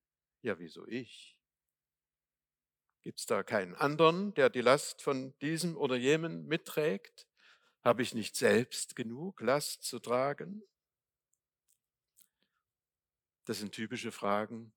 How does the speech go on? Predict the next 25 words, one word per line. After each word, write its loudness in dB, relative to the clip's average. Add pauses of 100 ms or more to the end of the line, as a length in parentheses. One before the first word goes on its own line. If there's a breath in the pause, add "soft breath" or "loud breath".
(400)
des -12
unfreien -4
Menschen, -10 (380 soft breath)
des -2
an 0
sich -8
selbst 0
gebundenen -12
Menschen. -14 (880 loud breath)
Aber -2
die -6
Freiheit, 0
von -12
der -4
Jesus -2
spricht, -12 (880)
das -2
ist -10
die, -4
die -8
uns -8
von -8
uns -12
selbst -4 (500)
befreit. -8